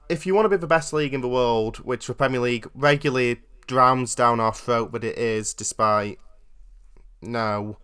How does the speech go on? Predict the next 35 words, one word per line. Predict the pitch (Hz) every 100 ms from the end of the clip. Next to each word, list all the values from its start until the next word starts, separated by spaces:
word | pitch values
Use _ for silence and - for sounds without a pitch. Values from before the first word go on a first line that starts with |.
| -
it, | 147 147 _
then | 147 143 143
you're | 143 143
gonna | 160 147
wanna | 147
have | 135 127
the | -
best | 123 120 -
players, | 151 156 139 127
and | 131 127 120 _ _ _ _ _ _ -
as | 98 151
much | 170 190 190
as | 165 147 -
we | 131 151
would | 139 135
like | 131 -
to |
think | - 127 156
otherwise, | 143 123 123 127 123 113
as | 117
optimistic | - 123 117 - 156
England | 160 139 123
fans, | - 117 120
they're | 123
not | 131 135
all | 131 127 120 120
in | 120 117
England | 120 123 110 101 101 -
playing | 120 107 104
for, | - 107 104 - _ - _ _ _ _ _ -
I | 120
don't | 110
know, | 104
Havant | 113 117 107 113
Waterlooville. | 107 104 120 123 113 98 92 95